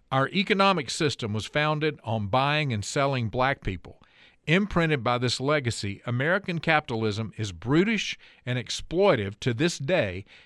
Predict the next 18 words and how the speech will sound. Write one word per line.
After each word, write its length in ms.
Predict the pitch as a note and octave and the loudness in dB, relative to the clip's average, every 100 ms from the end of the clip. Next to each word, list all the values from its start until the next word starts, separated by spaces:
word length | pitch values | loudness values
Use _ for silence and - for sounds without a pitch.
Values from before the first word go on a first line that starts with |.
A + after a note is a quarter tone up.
| - | -8
In 140 | B2+ | -6
fact, 400 | G2+ E3+ F3+ - | -2 0 0 0
there 120 | C3+ | -2
is 140 | C3+ B2 | 0 -2
a 60 | |
direct 440 | G2+ A#2 A#2+ E3 - | -6 -6 0 0 0
line 420 | D3+ D#3+ C3 A#2+ | -2 0 2 -2
from 240 | A#2+ G#2 G#2 | -2 -6 -4
antebellum 640 | C3+ D#3 F#3+ D3+ D3+ D3+ C#3+ | 0 2 2 2 2 2 -2
cotton 460 | - - F#3+ B2 G#2+ | 0 4 4 2 -6
plantations 840 | - G#2+ G2+ A2 G2+ - G#2 - - - _ | -4 -4 -2 -2 -4 -4 -8 -10 -16 -20 _
to 120 | C#3 | -6
the 100 | A2 | -4
twenty-first 640 | - D#3 F3 E3+ D3+ D3+ - | -4 -2 -2 -2 -2 -2 -2
century 500 | C#3+ C3 C#3+ C3+ - | -4 -4 -4 -4 -6
Amazon 640 | - D3+ D3+ A2+ A#2 A#2+ A2+ | -2 0 0 -2 -2 -2 0
warehouses." 800 | A#2+ A#2+ F#2+ F#2 E2 - - - - _ _ _ _ _ _ _ _ _ _ _ | 0 2 0 -2 -6 -10 -14 -18 -18 _ _ _ _ _ _ _ _ _ _ _
So 320 | - E3+ - | 6 6 6